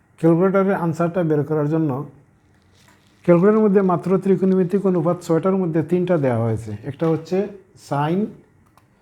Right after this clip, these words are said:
আর একটা হচ্ছে ট্যান, আর একটা হচ্ছে কট। কিন্তু তিন, যে তিনটা দেয় না, এটা হচ্ছে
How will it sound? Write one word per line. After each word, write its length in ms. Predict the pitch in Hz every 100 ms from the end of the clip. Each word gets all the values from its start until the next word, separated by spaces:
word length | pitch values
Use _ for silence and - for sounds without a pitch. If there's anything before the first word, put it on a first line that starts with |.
| _ _ 131
আর 100 | 139
একটা 200 | 156 170
হচ্ছে 280 | 170 180
ট্যান, 380 | 175 - 196 202
আর 60 | 170
একটা 160 | 156
হচ্ছে 200 | 151 147 143
কট। 220 | 113 104 - - - _ _ _ _
কিন্তু 400 | - 185 185 147 131
তিন, 220 | 196 196
যে 140 | 170 180
তিনটা 320 | 208 196 202
দেয় 220 | 156 156
না, 100 | 160
এটা 200 | 147 170
হচ্ছে 380 | 170 170 190